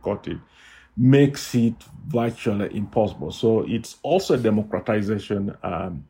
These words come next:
issue, because without that, um, you know, the leaders of themselves, I don't think can do much.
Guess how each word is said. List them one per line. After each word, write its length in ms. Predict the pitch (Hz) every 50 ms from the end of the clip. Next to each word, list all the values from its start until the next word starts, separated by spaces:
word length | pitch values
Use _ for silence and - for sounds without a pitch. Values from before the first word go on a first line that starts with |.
| _ _
issue, 320 | 117 110 113 - - - - - _ _ - _ _ _ _ _
because 380 | 120 113 120 120 117 113 110
without 560 | 113 113 113 110 120 131 139 139 139 139 127 107
that, 340 | 120 117 113 113 110 - - _ _ _ _ _ _ _ _ _ _ _ _ -
um, 420 | - 113 113 110 107 95 85 - -
you 180 | 92 113 113
know, 140 | 107 110 107
the 140 | 101 113 113
leaders 440 | 120 131 143 151 139 120 110 104 101
of 160 | 104 95 101
themselves, 540 | 107 110 107 104 - 120 107 101 101 - 95
I 80 | 101
don't 220 | 101 107 107 101 -
think 260 | - 113 104 95 -
can 200 | - 90 95 98
do 100 | 92 92
much. 380 | 92 87 - - - - - _